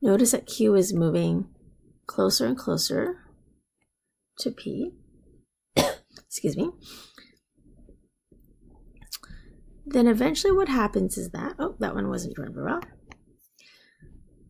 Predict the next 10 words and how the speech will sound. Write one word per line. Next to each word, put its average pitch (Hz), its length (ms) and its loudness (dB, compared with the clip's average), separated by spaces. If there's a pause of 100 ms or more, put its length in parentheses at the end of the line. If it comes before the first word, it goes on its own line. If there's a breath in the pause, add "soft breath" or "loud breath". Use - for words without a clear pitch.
(880)
What 214 200 2
happens 320 420 0
is 226 160 4
that 185 280 0 (120)
this 202 180 -2
Q 370 340 2
point 170 560 -2 (460)
will 208 220 4
eventually 226 920 2 (1120)
become 277 840 -4